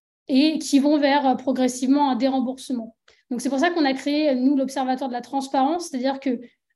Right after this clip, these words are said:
euh, on estime qu'il faut des éléments rationnels pour évaluer si un prix est juste. C'est-à-dire qui a financé la recherche et le développement. Euh, dans de nombreux, euh, travaux de recherche que j'ai pu mener, euh, et que d'autres ont pu mener,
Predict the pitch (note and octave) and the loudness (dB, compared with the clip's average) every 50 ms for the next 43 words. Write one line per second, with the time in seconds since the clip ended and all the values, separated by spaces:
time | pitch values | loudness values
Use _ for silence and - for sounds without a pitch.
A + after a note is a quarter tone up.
0 | _ - C4+ B3+ B3 A#3+ A#3+ A#3+ - D4 C4 C4+ C4+ C4 - - - D#4+ F4 F4 | _ -8 -4 -4 -2 -2 -4 -2 0 4 4 6 4 4 0 -2 0 2 4 4
1 | F4 - - - - - D#4+ D4+ D#4 D#4+ D#4 - - B3+ G#3+ B3+ A#3 C4+ C#4 C4+ | 2 2 -4 -8 -4 -2 0 2 2 2 0 -4 -8 -6 -6 -4 -2 0 2 4
2 | C4 C4 C4 C4 C#4 C#4 C4+ - - C#4 C4 C#4 D#4 E4 E4 E4+ - C#4 B3+ C4 | 6 6 6 4 0 -2 -4 -4 -2 -2 0 0 0 -2 -4 -8 -8 -6 -2 -2
3 | C#4 C4 C#4 C4+ C4+ C4+ D4 D#4+ D4+ - - - B3 B3 A#3 - - C4 C4+ C4 | -2 0 -2 -2 0 0 -2 -2 -6 -8 -8 -8 -8 -8 -8 -2 2 4 4 4
4 | B3+ - - C4 C4+ C4 - - - - _ _ _ _ _ _ - - - A#3+ | 4 2 0 -6 -8 -8 -8 -12 -20 -20 _ _ _ _ _ _ -12 -6 -6 -2
5 | A#3 C4 B3+ C4 D4 D#4 D#4 D#4+ - - F4 E4+ D#4+ D#4+ E4 D#4+ C#4+ C#4 C4+ C4+ | 0 0 2 2 2 0 0 -2 -6 -2 2 2 2 2 2 0 0 0 0 -2
6 | - C#4+ C4+ C4 B3 A#3+ A#3+ - - B3+ C4 - - A#3+ A3+ A3+ A#3+ A#3 B3 C4+ | -2 0 0 0 0 -2 -4 -6 -6 -6 -6 -4 -6 -4 -2 0 0 0 0 0
7 | C4 C#4 D4+ D#4 D#4+ D#4+ D#4+ - _ _ _ _ _ _ - C#4 A#3+ A#3+ A#3+ A#3 | 0 0 0 0 -2 -4 -8 -16 _ _ _ _ _ _ -6 -4 -2 -2 0 0
8 | G#3+ B3+ B3+ B3+ B3+ B3 A3+ G#3 B3 C4+ C#4 D4 C#4 B3+ C4+ C#4+ D4 D4 D4 C#4+ | 0 2 2 2 2 0 0 2 2 4 4 4 2 2 2 2 2 2 2 2
9 | C#4 C4+ C4 C4 C4 C4 - C#4 C4 B3+ C4+ B3+ B3+ C4+ C4 C4+ D#4 D4 - - | 4 4 4 4 4 2 -2 -4 -2 -2 -2 -4 -4 -4 -4 -4 -4 -6 -6 -8
10 | - A#3 A#3 C4 C4 - - C4 B3+ B3+ C4 C4+ C4+ C#4+ C#4+ D4 D4 C#4+ C#4 B3+ | -8 -4 -2 -2 -2 -2 0 0 2 4 4 4 4 2 0 -2 -2 -2 -4 -4
11 | A#3 A3+ A3+ A3+ _ _ _ _ - C#4+ G#3+ G#3 C#4 C#4+ C4+ - C#4 C4 - - | -4 -6 -8 -10 _ _ _ _ -8 -4 -2 0 0 0 0 0 -2 -4 0 4
12 | B3+ B3+ C4 C4+ C4+ C#4+ D4 D4 C#4 - | 4 6 8 8 8 6 4 2 -2 -6